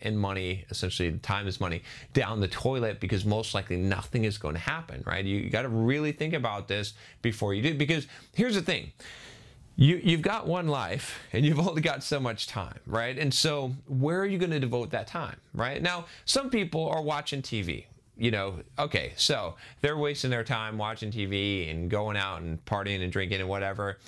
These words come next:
and just blowing their life away. And so it doesn't matter where they're investing their time. Fine.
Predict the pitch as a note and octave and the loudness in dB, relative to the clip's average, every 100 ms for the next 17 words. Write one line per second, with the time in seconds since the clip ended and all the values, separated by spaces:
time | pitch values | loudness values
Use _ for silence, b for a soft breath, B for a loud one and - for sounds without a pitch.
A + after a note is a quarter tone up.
0 | B B - G2+ G2 F#2 F#2 - G#2+ G#2 | B B -4 -2 -2 -4 -4 -2 -2 0
1 | G2+ F#2+ F#2 F2+ - F2+ F2+ F2 F2 - | -2 -2 -2 -4 -4 -2 -2 -2 -4 -6
2 | E2 D#2+ F#2 G2+ F2+ F#2 G2 F2 E2 D#2+ | -6 -2 0 0 2 0 0 -4 -2 -2
3 | D#2+ E2 D#2+ E2+ E2 F#2+ D#2+ F2+ G2+ - | -2 -2 0 0 0 -2 -2 -6 -10 -20
4 | - - G#2+ D2 | -18 -4 -4 -4